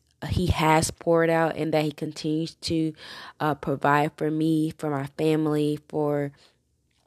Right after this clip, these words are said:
those I'm connected with, and even to you, the listening audience. I pray that you will be blessed by today's episode. Um, I've entitled this one Lighter, L I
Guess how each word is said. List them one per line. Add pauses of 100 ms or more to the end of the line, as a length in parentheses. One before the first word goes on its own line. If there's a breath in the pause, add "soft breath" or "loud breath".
(120)
those
I'm
connected
with,
and
even
to
you,
the
listening
audience.
I
pray (360 loud breath)
that
you
will
be
blessed
by
today's
episode. (440 loud breath)
Um,
I've
entitled
this
one
Lighter, (720 loud breath)
L
I